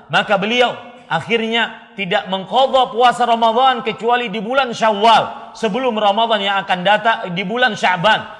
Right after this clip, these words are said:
sebelum Ramadan yang akan datang. Ini menunjukkan bahwasanya tidak mengapa apabila seseorang mendahulukan puasa Syawal sebelum puasa,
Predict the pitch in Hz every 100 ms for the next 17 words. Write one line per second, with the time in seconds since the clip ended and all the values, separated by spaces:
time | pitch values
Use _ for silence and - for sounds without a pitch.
0 | - 226 202 262 240 226 214 240 226 214
1 | 202 190 180 180 - 131 - - _ _
2 | _ _ 170 196 190 196 220 233 220 208
3 | 208 180 226 247 247 - - - 285 262
4 | 254 240 220 175 131 - - - 147 156
5 | 180 247 254 214 214 240 277 285 285 -
6 | - - 214 226 214 240 269 - 247 165
7 | - 202 254 240 220 220 214 214 269 302
8 | 294 - - - - 208 185 214 233 190
9 | 170 208 220 202 170 214 226